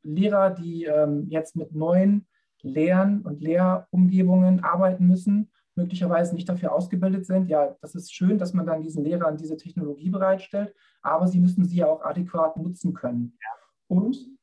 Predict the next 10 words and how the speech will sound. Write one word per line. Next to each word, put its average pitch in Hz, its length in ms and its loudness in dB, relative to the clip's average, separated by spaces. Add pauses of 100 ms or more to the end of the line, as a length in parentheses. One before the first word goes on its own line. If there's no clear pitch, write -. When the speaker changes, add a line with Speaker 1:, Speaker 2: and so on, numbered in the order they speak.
(320)
Speaker 1:
das - 160 -4
System 190 680 2
digitale 175 520 -2
Schule 190 440 0
ist 180 200 -12
ja - 120 -2
immer 190 200 4
nur 185 200 6
so 180 240 2
stark 202 500 -4